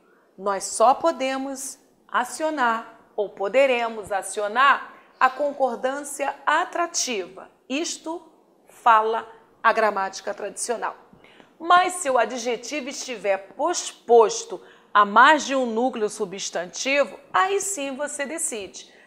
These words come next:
se deve acionar a gramatical, atingindo a todos os núcleos, ou se você deve continuar com, com a concordância atrativa,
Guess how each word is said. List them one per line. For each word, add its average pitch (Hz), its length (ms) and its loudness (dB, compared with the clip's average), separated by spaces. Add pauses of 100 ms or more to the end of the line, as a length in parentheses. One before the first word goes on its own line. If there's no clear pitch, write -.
se - 240 -6
deve 196 540 2
acionar 196 680 0
a 196 80 2
gramatical, 214 1300 2
atingindo 196 920 0
a - 80 -10
todos 262 480 6
os 185 140 -8
núcleos, 320 500 -4 (280)
ou - 80 -2
se 392 120 -2
você 339 300 -2
deve 202 360 2
continuar 262 640 -2
com, 302 140 -2
com 330 400 -6
a 233 80 4
concordância 254 840 0
atrativa, 294 800 -4